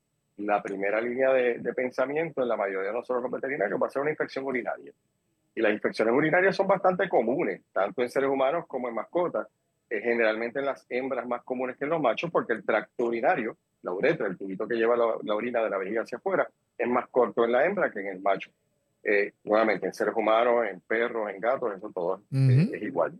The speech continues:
Speaker 1: Y es
Speaker 2: Ujú.
Speaker 1: más probable de que bacterias puedan emigrar hacia la vejiga, puedan entrar hacia la vejiga y causar una infección. Así que una infección urinaria es una posibilidad bien real. Eh,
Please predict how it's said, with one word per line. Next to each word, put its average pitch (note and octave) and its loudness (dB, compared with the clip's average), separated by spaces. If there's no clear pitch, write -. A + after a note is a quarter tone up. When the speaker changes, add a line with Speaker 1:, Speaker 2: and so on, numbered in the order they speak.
Speaker 1:
Y C#3+ 0
es - 4
Speaker 2:
Ujú. D3 6
Speaker 1:
más D3+ 4
probable D3+ 4
de A2 0
que A2+ 0
bacterias C3+ -2
puedan G#2+ 0
emigrar C3+ -2
hacia A2 -6
la C3+ 0
vejiga, A#2 -4
puedan F#2+ -2
entrar A2 -2
hacia B2+ -8
la C3 0
vejiga D3 -4
y G2 -8
causar F#2 -10
una F#2 -4
infección. - -10
Así C3 0
que C#3+ 6
una C3+ 6
infección F3 0
urinaria F3 4
es A2 -4
una A2+ 2
posibilidad C3 -2
bien F#2+ 0
real. D#2 -6
Eh, G#2 0